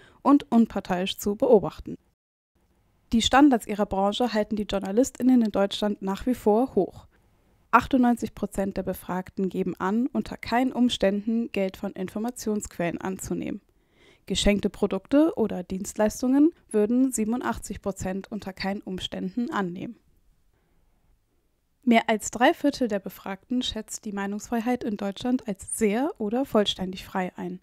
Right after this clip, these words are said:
Als stärkste Einflüsse auf die eigene journalistische Arbeit werden Zeitdruck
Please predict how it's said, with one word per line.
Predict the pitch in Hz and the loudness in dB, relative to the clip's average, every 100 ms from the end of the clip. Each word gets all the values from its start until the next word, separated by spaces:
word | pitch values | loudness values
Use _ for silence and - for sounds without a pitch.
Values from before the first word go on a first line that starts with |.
| _ _ _ _ _ _ | _ _ _ _ _ _
Als | 214 - | -4 -2
stärkste | - 208 - - | 2 2 0 -2
Einflüsse | 196 196 - 285 - 320 330 | 0 0 0 0 2 2 2
auf | 220 - | -2 -4
die | 339 | -4
eigene | 208 214 208 | -2 -2 -4
journalistische | 208 208 202 226 - 254 - | -4 -4 -2 -4 -4 -6 -4
Arbeit | 226 233 254 262 - _ - | -2 0 0 -2 -10 _ -6
werden | 208 202 - | -6 -4 -6
Zeitdruck | - 190 - 269 302 | -2 -4 0 0 0